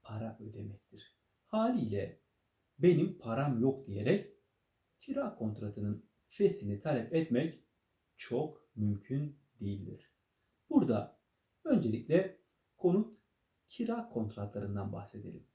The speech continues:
Bu pandemi sürecinde herkes evine kapanmışken, yani evin kullanımı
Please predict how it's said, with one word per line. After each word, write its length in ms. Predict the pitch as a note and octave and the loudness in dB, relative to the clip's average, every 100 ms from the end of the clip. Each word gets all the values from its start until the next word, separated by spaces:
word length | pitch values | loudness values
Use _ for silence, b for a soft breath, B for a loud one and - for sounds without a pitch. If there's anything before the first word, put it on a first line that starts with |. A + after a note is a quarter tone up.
| _ _ _ _ _ _ | _ _ _ _ _ _
Bu 180 | E4 D4+ | 0 0
pandemi 440 | D3+ B2+ B2 D3 - | 0 0 2 2 0
sürecinde 800 | - G2+ G2+ G#2 G2 D#3+ E3+ - _ _ | -4 -6 -4 -2 2 2 0 -8 _ _
herkes 960 | - A3 B3+ E3 - G#2 C3 - - _ _ _ _ - | -2 4 4 4 -2 -2 -2 -4 -14 _ _ _ _ -8
evine 480 | G#2+ G2+ G2 F3 A3 | -6 -4 -2 -2 -2
kapanmışken, 800 | G#2 - F#2+ G2+ G#2 - - - - | -8 -10 -8 -6 -6 -8 -14 -16 -2
yani 400 | C#3+ A#2+ F#2+ - _ _ _ _ - | 0 0 -2 -8 _ _ _ _ 0
evin 300 | E3 E3 C4+ | 4 6 4
kullanımı 680 | - C3 A#2 A#2+ B2 A2 | 0 0 2 4 2 2